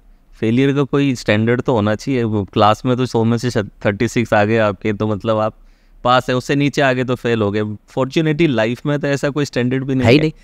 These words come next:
Speaker 2: तो या तो आप सक्सेसफुल होते हैं और या तो आप कुछ सीखते हैं।
Speaker 1: <laughs>
Speaker 2: Everything is a feedback, एनएलपी की भाषा में अगर हम
Speaker 1: यस।
Speaker 2: कहें तो।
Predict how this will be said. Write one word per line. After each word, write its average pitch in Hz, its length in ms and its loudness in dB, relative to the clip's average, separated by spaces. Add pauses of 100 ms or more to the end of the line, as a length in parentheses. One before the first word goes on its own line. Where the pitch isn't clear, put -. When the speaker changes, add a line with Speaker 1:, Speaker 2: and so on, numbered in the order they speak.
(260)
Speaker 2:
तो - 80 2
या 147 180 4
तो 202 140 2
आप 190 240 2
सक्सेसफुल 160 540 0
होते 175 220 2
हैं 202 160 -2 (520)
और 131 120 2
या 131 120 4
तो 147 100 0
आप 143 120 2
कुछ 151 160 -4
सीखते 139 300 -2
हैं। 117 160 -4 (680)
Speaker 1:
<laughs> 135 60 6 (160)
Speaker 2:
Everything 147 640 2
is 135 60 0
a 143 60 0
feedback, 139 460 0
एनएलपी 131 360 0
की 139 100 0
भाषा 120 320 0
में 131 120 4
अगर 110 120 6
हम 101 60 6
Speaker 1:
यस। - 140 0
Speaker 2:
कहें 127 220 0
तो। 135 180 -4